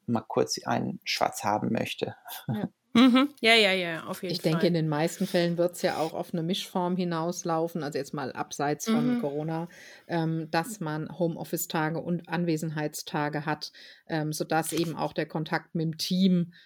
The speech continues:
Speaker 2: nicht nur virtuell besteht, sondern, äh, man sich eben auch trifft, ne, Teambildung und so weiter, wenn, wenn, wenn man im
Speaker 3: Mhm.
Speaker 2: Team
Speaker 1: Ja.
Speaker 2: überhaupt
Speaker 3: Ist ja auch
Speaker 2: arbeitet.
Speaker 3: wichtig.
Speaker 2: Das
Speaker 3: Ist
Speaker 2: ist
Speaker 3: ja
Speaker 2: ja
Speaker 3: auch
Speaker 2: auch
Speaker 3: wichtig.
Speaker 2: wichtig und dann gibt es vielleicht Sitzungen et cetera, aber zwischendrin kann ich auch wieder drei Tage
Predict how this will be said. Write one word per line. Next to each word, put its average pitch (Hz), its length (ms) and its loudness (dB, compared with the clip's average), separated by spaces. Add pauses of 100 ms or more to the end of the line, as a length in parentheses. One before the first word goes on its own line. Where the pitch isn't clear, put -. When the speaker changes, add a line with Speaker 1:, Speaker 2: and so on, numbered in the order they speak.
(120)
Speaker 2:
nicht 180 300 2
nur 160 340 0
virtuell 175 460 2
besteht, 160 500 0
sondern, 151 420 -2
äh, 151 280 -6
man 156 220 -4
sich - 160 -10
eben 151 220 -4
auch 143 180 -6
trifft, - 380 -4
ne, 202 200 2
Teambildung 160 480 0
und 151 120 -4
so 147 100 -2
weiter, 147 340 0
wenn, 151 260 -6
wenn, 156 320 -6
wenn 185 140 6
man 185 140 6
im 190 60 2
Speaker 3:
Mhm. 185 40 0
Speaker 2:
Team 185 160 0
Speaker 1:
Ja. 147 60 2
Speaker 2:
überhaupt 151 280 -4
Speaker 3:
Ist 143 60 2
ja 165 80 8
auch 185 60 6
Speaker 2:
arbeitet. 202 240 8
Speaker 3:
wichtig. 170 560 -2
Speaker 2:
Das 175 100 2
Speaker 3:
Ist 196 60 0
Speaker 2:
ist 180 60 0
Speaker 3:
ja 170 80 2
Speaker 2:
ja - 100 2
Speaker 3:
auch - 20 -2
Speaker 2:
auch 196 160 2
Speaker 3:
wichtig. 196 240 4
Speaker 2:
wichtig 175 160 2
und 165 100 0
dann 165 100 -2
gibt - 160 -6
es 165 100 -6
vielleicht 160 240 -2
Sitzungen 180 400 0
et 156 160 -4
cetera, 170 420 -2
aber 170 200 0
zwischendrin 185 580 2
kann 196 160 0
ich 196 160 -2
auch 185 140 -4
wieder 190 180 2
drei 185 240 -2
Tage 190 200 -6